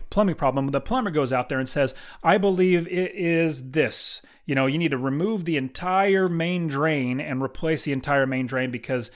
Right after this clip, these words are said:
it's so torn up and it, it can't be salvaged."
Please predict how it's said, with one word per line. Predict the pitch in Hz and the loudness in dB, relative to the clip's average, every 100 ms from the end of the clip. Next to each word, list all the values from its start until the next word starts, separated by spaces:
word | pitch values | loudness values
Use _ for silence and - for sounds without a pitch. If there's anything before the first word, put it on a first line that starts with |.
| - - | -18 -14
it's | - 127 - | -8 -6 -2
so | - 156 151 143 190 | 2 4 4 0 -6
torn | - 143 139 | 0 0 2
up | 131 135 | 0 -2
and | 120 143 | -6 -4
it, | 131 131 - | -4 -6 -6
it | 143 - | -6 -4
can't | 156 135 | -6 -4
be | 123 | -2
salvaged." | - 135 117 98 - | 0 0 0 -4 -10